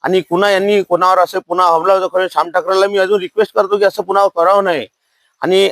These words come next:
आपल्या घरून जेवण करत असताना त्यांना बाहेर काढून मला मारण्याचा प्रयत्न केला, हे खूप मला वाईट वाटते. त्यांचं मी काहीच त्याच्या पहिले बिघडवलेलं नाही. लहान भावाप्रमाणे त्यांच्याकडे पाहत होतो, पण त्यांची काही जे पुर-,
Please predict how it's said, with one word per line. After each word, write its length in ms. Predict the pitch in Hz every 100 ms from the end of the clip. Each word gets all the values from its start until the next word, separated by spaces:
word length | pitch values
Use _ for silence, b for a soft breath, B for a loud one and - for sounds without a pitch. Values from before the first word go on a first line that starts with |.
| - -
आपल्या 360 | - - 196
घरून 260 | 196 196 214
जेवण 200 | 190 220
करत 160 | 208 202
असताना 360 | 202 208 214
त्यांना 200 | 202 208
बाहेर 260 | 196 170 220
काढून 240 | 220 220
मला 120 | 208 185
मारण्याचा 340 | 151 156 196 220
प्रयत्न 340 | 190 190 196
केला, 220 | 190 180
हे 140 | 170 190
खूप 180 | _
मला 140 | 185 190
वाईट 240 | 160 -
वाटते. 360 | 160 127 - 87 _ b b b b _
त्यांचं 240 | 147 151
मी 100 | 196
काहीच 240 | 190 156 190
त्याच्या 240 | 160 156 165
पहिले 200 | 160 156
बिघडवलेलं 500 | 135 135 156 156 151
नाही. 180 | 156 - _ _ _
लहान 260 | 131 151 175
भावाप्रमाणे 480 | 170 165 170 180 165
त्यांच्याकडे 320 | 160 175 180
पाहत 240 | 147 170 185
होतो, 180 | 180 170
पण 120 | 165
त्यांची 320 | 156 160 170
काही 220 | 170 175
जे 120 | 160
पुर-, 320 | 175 - 160